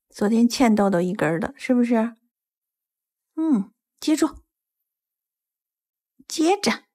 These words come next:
好棒，没接住。豆豆这哮喘病昨天挺厉害的，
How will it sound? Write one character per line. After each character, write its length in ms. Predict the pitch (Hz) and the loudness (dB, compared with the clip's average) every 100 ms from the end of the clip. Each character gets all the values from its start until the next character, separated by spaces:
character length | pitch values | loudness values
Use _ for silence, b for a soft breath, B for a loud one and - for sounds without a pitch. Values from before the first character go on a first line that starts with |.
| _ | _
好 420 | _ - 196 - - | _ -4 -4 -4 -2
棒， 320 | 302 277 - _ _ _ | -2 -2 -10 _ _ _
没 180 | 214 214 | -6 -2
接 160 | 233 | 0
住。 220 | 226 233 - - _ _ _ _ _ B B B B B B _ _ _ _ _ _ _ _ _ _ _ _ | 0 -2 -2 -12 _ _ _ _ _ B B B B B B _ _ _ _ _ _ _ _ _ _ _ _
豆 160 | 262 | 4
豆 140 | 240 233 | 6 6
这 140 | 254 | 4
哮 240 | 254 277 262 | 4 4 4
喘 260 | 240 185 | 4 2
病 380 | 233 254 214 196 | 4 4 4 0
昨 240 | - 208 | -2 -2
天 400 | 214 254 254 247 | 0 2 4 4
挺 200 | 254 208 | 2 0
厉 220 | 208 254 240 | 2 4 2
害 140 | 214 | -2
的， 320 | - 240 - | -6 -8 -12